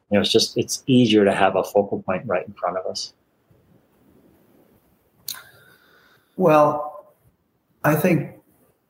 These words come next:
Speaker 2: going back to this concept of poster to practice, I, I think a lot of districts have that poster language, right, in terms of, uh,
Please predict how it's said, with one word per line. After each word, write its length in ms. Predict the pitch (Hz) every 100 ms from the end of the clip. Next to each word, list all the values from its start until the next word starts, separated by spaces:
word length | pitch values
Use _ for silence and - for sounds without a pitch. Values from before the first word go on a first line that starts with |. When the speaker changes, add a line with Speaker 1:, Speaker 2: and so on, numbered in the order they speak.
| 143
Speaker 2:
going 260 | 151 151
back 220 | 139 135 -
to 80 |
this 180 | 120 107
concept 420 | - 117 110 120
of 120 | 113 -
poster 420 | 120 - - 101
to 80 | 95
practice, 640 | - 117 120 - - -
I, 220 | 117 107
I 160 | 113 113
think 200 | 131 120
a 60 |
lot 300 | 104 107 117
of 120 | 120 -
districts 460 | - - 95 92
have 300 | - 113 110
that 240 | 104 90 -
poster 540 | 117 110 - 104 98
language, 760 | 101 117 117 95 92 - - _ _
right, 300 | - 104 104 -
in 120 | 107
terms 300 | - 113 110
of, 140 | 107 104
uh, 260 | 107 101